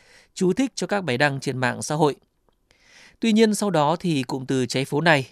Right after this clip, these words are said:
đã biến hóa đi nhiều, không còn để chỉ hành động đua xe,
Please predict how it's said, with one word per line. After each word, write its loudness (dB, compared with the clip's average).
đã -2
biến -2
hóa 0
đi -2
nhiều, 2
không 0
còn 2
để 2
chỉ -4
hành -2
động -4
đua 4
xe, 2